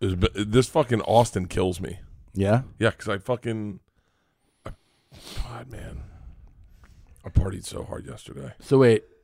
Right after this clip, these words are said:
Speaker 2: we, we ki-, I, we got a little fucked up here.
Speaker 1: I continued that.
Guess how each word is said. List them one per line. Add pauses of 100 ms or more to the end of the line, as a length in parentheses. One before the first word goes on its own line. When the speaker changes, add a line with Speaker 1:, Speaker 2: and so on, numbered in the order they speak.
(920)
Speaker 2:
we,
we
ki-,
I,
we
got
a
little
fucked
up
here. (240)
Speaker 1:
I
continued
that.